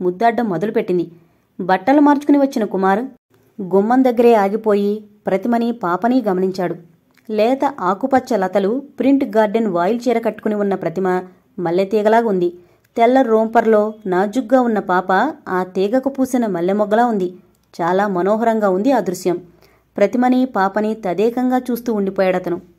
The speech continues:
రెండేళ్లు గడిచాయి. సంవత్సరానికి ఒకసారి ఇండియాకు వెళ్లడానికి శ్రీరామ్కి లీవిస్తారు.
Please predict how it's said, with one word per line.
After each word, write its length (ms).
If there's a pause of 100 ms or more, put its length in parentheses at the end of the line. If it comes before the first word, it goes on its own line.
(880)
రెండేళ్లు 540
గడిచాయి. 400 (260)
సంవత్సరానికి 760
ఒకసారి 360 (100)
ఇండియాకు 400
వెళ్లడానికి 640
శ్రీరామ్కి 520
లీవిస్తారు. 500